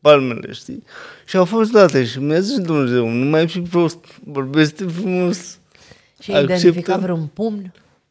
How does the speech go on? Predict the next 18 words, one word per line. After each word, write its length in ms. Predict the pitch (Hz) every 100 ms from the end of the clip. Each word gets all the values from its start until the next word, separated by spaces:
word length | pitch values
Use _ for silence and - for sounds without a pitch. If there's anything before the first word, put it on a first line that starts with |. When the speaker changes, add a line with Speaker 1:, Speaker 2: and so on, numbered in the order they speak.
| _ _ _ _ _ _ _ _ _ _ _ _ _ - 143
Speaker 1:
Păi, 200 | 151 123 -
pumn 300 | 131 135 139
mereu 280 | 151 175 185
am 120 | 185
mult 320 | 185 202 156 - - - -
și 100 | - 160 160
așa 200 | 139 214
mai, 200 | 175 147 -
mai, 300 | - - -
mai 280 | - 80 131
de 140 | 143 147
curând, 380 | - 185 196 180
pentru 240 | - 135 123
că 100 | 143
atunci 320 | 139 175 170
când 360 | - 175 196 - - - _
perseverezi 1160 | - 147 - 160 151 147 165 185 185 208 - 147
în 460 | 147 151 160 160